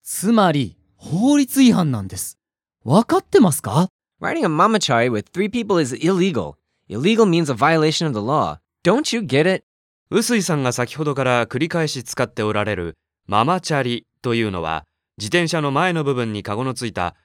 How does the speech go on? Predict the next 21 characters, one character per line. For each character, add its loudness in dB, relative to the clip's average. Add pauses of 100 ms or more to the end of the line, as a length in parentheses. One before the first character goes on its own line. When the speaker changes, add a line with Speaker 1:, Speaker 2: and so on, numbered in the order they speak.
(160)
Speaker 3:
買 0
い 0
物 -2
用 0
自 -6
転 -6
車 -6
の -6
こ -8
と -4
で -8
す -14
ね。 -10 (380)
Speaker 2:
The -4
word 0
"mamachari," 0
Mister -2
Usui -2
has -6
been -2
using 0